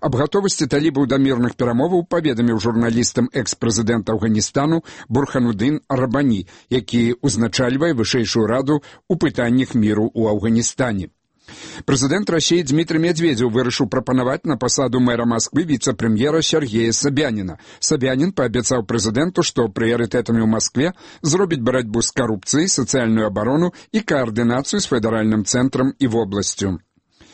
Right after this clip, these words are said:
У Вугоршчыне аднавілася праца завода для перапрацоўкі гліназёма, на якім чацвёртага кастрычніка адбылося выцяканне атрутных адкідаў, што прывяло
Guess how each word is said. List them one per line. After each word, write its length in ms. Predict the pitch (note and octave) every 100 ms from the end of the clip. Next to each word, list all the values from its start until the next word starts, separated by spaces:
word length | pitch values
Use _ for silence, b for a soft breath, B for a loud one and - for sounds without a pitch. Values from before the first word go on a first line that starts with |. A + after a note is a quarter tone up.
| B B B
У 60 | C#3+
Вугоршчыне 600 | E3+ G#3 E3 - C#3 C#3+
аднавілася 540 | C3 D3 E3+ F#3+ G3
праца 360 | D3+ D3 C#3+ F#3
завода 400 | D3 C3+ B2 D3
для 220 | C#3+ A#2+
перапрацоўкі 720 | A#2+ C3 A#2+ A#2+ - C3 A2+ A#2
гліназёма, 580 | A#2+ B2 A2+ G#2+ B2 G3
на 140 | C#3
якім 240 | G2 A#2
чацвёртага 560 | G#2 A#2+ - A#2+ - A#2
кастрычніка 760 | - A2 - D#3+ - E3 F3 D#3+ B -
адбылося 500 | F3 F#3 C3 A#2+ C3
выцяканне 540 | A#2 B2+ C3 A#2+ A#2+
атрутных 540 | A2+ A2+ A#2 - A2+ A2
адкідаў, 420 | F#2+ - B2 G3
што 180 | - B2+
прывяло 440 | A#2 A2+ G#2+ C3